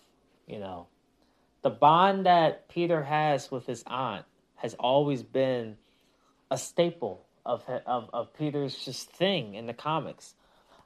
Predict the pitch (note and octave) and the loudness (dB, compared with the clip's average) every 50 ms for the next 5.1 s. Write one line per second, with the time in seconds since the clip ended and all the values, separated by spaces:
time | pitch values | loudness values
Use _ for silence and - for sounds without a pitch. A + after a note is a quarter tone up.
0 | _ _ _ _ B2 B2+ B2+ A#2 A2+ G#2+ G#2 G#2+ G#2+ _ _ _ _ _ _ _ | _ _ _ _ 0 2 2 2 2 0 -4 -10 -18 _ _ _ _ _ _ _
1 | _ _ _ _ _ _ _ _ _ _ _ _ _ - - - - - - - | _ _ _ _ _ _ _ _ _ _ _ _ _ -20 -20 -20 -20 -18 -2 2
2 | F#3 E3 D3 - B2+ D#3 F#3 G#3 A3 A3+ - - - - D#3+ G3 A3 A3+ A3 - | 4 4 4 2 0 -4 -4 -2 -4 -4 -6 -8 -8 -4 -2 0 0 -2 -2 0
3 | - G#3+ G3+ G3 F3+ F3 D#3 D3 D#3+ E3+ G3+ F3 E3 F#3+ E3 - - - F3 D#3+ | 2 2 4 6 4 4 4 6 6 6 6 6 4 0 -2 -2 -2 -2 -2 -2
4 | D3 C#3 - - D3+ C3+ - - - E3 E3 F3+ F3+ E3 E3+ E3 F3 G3 G#3+ G3+ | -2 -2 -4 -4 -4 -4 -4 -4 0 2 2 2 2 2 4 4 4 4 2 0
5 | - | -2